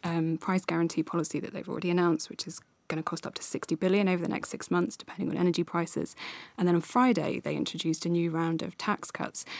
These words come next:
which look like they're gonna cost around forty-five billion pounds a year by the end of the forecast period. And so this is, firstly, uh, quite a bad fit for the economic environment that we find ourselves in. So we've already got very high inflation,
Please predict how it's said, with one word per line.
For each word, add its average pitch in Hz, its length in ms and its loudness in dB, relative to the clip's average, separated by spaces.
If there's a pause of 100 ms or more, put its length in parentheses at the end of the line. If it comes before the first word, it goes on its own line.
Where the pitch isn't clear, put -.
(240)
which - 360 4
look 196 240 4
like 180 140 2
they're 175 80 2
gonna 170 160 4
cost - 320 -4
around 165 280 2
forty-five 170 600 -4
billion 160 260 0
pounds 160 340 -4
a - 80 -8
year 160 340 -2 (260)
by - 100 -6
the 160 80 0
end 156 100 -2
of 156 60 -6
the - 60 -16
forecast - 440 -8
period. - 420 -8 (300)
And 196 320 6
so 196 400 4
this 254 460 2
is, 175 260 0
firstly, - 640 0
uh, - 140 -8
quite - 220 -4
a 190 80 0 (180)
bad 165 260 0
fit - 340 -6
for - 120 -6
the 165 100 0
economic 165 460 2
environment 160 340 2
that - 80 -8
we 165 80 -6
find 160 260 0
ourselves 151 380 -6
in. - 220 -4
So - 160 -8
we've 175 80 -4
already 202 180 4
got - 140 -2
very - 160 -6
high 170 180 0
inflation, 185 640 2